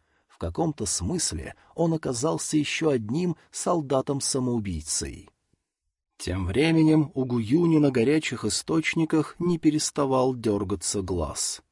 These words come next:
Ходань, командир стражи поместья, стремительно ворвался внутрь и, задыхаясь от паники, запричитал: «Ан-, Андинху!» Гуюнь повернулся к нему.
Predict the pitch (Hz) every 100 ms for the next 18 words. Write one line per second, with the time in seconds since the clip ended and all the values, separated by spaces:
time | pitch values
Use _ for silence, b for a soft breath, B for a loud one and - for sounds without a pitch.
0 | _ _ - 85 87 120 113 90 87 90
1 | 92 113 117 - - 110 113 101 85 92
2 | 120 113 - 82 82 - - - 127 135
3 | 165 156 156 147 139 135 151 131 - 107
4 | 101 170 143 85 - B - 147 139 139
5 | - 156 131 113 101 - 160 160 151 160
6 | 147 - 151 - 156 165 113 87 b -
7 | 180 B B B - 208 185 226 185 -
8 | 262 165 101 - _ _ _ _ 85 80
9 | 85 85 135 175 165 175 165 160 143 143
10 | - 147 123 127 123 85 85